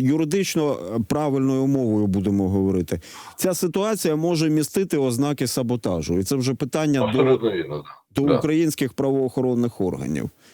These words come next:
Speaker 1: Тому що, справді, ми тут з вами навели аналогію, що у, у москалів, коли не вистачало сил, вони залучили приватну військову компанію і озброїли її,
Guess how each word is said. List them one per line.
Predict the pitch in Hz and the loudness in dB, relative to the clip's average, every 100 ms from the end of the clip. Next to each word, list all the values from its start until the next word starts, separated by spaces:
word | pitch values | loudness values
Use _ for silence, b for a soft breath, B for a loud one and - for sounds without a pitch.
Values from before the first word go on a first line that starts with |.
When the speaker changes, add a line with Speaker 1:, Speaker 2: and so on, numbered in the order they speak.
| b | b
Speaker 1:
Тому | - 139 | -2 0
що, | 156 160 | 0 -2
справді, | - 180 147 | -2 -2 0
ми | 131 139 | 0 0
тут | 151 | -2
з | 123 | 0
вами | 143 143 139 | 0 2 2
навели | 139 135 135 131 | 2 2 2 2
аналогію, | 127 131 139 170 175 117 98 85 B B B B | 2 2 2 2 2 2 0 -2 B B B B
що | - 123 120 120 113 | -2 0 0 0 -2
у, | 117 131 131 95 135 | -2 0 0 0 0
у | |
москалів, | 127 135 - 151 151 | 0 0 0 0 0
коли | 117 139 139 | 0 0 2
не | 135 | 2
вистачало | 131 135 131 - 135 139 | 0 -2 -4 -2 0 0
сил, | 143 185 160 | 0 0 2
вони | 120 123 | 2 0
залучили | 120 127 135 - 175 151 95 | 0 0 0 0 0 0 0
приватну | 110 107 104 104 | 0 0 0 0
військову | 101 98 - 98 95 | 0 0 0 0 0
компанію | 101 92 92 87 82 73 82 | 0 -2 0 -2 0 0 0
і | 110 | 2
озброїли | 127 123 113 151 156 131 117 113 | 2 0 0 0 2 2 2 2
її, | 113 113 113 117 127 | 2 2 2 2 2